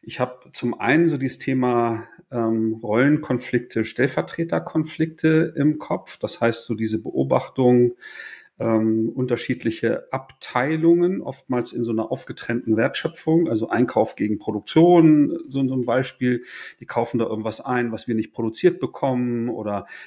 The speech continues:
die liefern nicht in der Qualität, wie ich das versprochen habe, und, und, und, ne? Also so diese, ähm, diese Phänomene,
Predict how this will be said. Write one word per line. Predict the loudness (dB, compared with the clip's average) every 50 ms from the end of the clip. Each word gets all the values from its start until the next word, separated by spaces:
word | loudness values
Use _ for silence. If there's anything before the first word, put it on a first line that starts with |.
| -20 -14 -10
die | -6
liefern | -6 -4 -2 -2 0
nicht | 0 0 0 -2
in | -2 0
der | 0 0
Qualität, | 0 0 -4 -2 -2 -2 -4 0 2 4 4 4 2 -2 -4
wie | -4
ich | -4 -2
das | -4 -8 -6
versprochen | -4 -6 -6 -4 0 -2 0 2 2 2 2
habe, | 4 2 2 2 2 0
und, | 2 0 2 2
und, | 0 0
und, | 0 -2 -2 -2 -2 -2
ne? | -4 -4 -4 -4
Also | -8 -10 -10 -10
so | -10 -10 -6
diese, | -4 -2 2 4 4 6 6 4 2 -2 -10 -20 -20 -20 -20 -20 -20 -20 -14 -4
ähm, | 0 0 2 2 2 2 2 2 0 0 -2 -6 -10 -16 -12 -10 -10 -8 -8
diese | -6 -6 -6
Phänomene, | -4 -2 -2 0 2 2 4 4 4 4 4 6 6 4 4 4 -2 -8